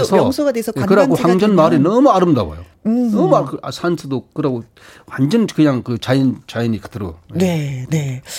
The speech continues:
Speaker 2: 그런가 하면 또 살짝 또 우리를 웃겨주시려고 하시는지 일삼팔일님,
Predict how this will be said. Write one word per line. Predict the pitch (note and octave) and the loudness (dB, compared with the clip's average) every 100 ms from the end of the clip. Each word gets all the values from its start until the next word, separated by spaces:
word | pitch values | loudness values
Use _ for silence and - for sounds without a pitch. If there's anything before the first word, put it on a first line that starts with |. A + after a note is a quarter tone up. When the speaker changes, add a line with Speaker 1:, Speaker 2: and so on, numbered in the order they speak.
| - - - - | -14 -14 -16 -16
Speaker 2:
그런가 | - B3 A#3+ | -4 -2 0
하면 | A#3 A3 | 0 0
또 | B3+ | -2
살짝 | - F4+ - E4 - | -2 -6 -2 -4 -2
또 | A3+ G3+ F3+ | 0 0 -2
우리를 | - F#3+ F#3+ | -4 -2 -2
웃겨주시려고 | F3 F#3+ A#3 F#3 F3+ F3+ E3 | -2 -4 -4 -4 -6 -4 -2
하시는지 | E3+ E3+ D#3 D#3 F3 | -4 -4 -6 -2 -2
일삼팔일님, | A#3+ A#3+ - A3 - C#4+ B3 F3+ | -2 -4 -4 -4 -4 -2 -2 -2